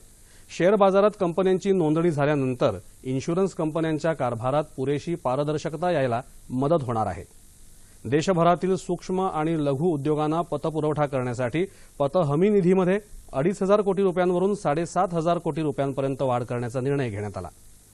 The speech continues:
सार्वजनिक क्षेत्रातील कंपन्यांची निर्गुंतवणूक प्रक्रिया वेगानं पूर्ण करण्याची आवश्यकता लक्षात घेऊन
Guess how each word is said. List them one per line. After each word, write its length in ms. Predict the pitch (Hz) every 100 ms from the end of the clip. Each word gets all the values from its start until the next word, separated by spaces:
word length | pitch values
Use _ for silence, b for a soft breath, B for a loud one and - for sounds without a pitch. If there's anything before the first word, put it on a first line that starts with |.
| B B B
सार्वजनिक 340 | 139 151 170 175
क्षेत्रातील 420 | 165 143 156 165
कंपन्यांची 600 | 156 147 156 156 147 165
निर्गुंतवणूक 640 | 165 139 135 147 156 165 160
प्रक्रिया 420 | 143 139 143 151
वेगानं 420 | 127 120 139 147
पूर्ण 280 | 147 180 185
करण्याची 340 | 170 156 147
आवश्यकता 380 | 131 127 123 131
लक्षात 240 | 117 117
घेऊन 340 | 101 123 120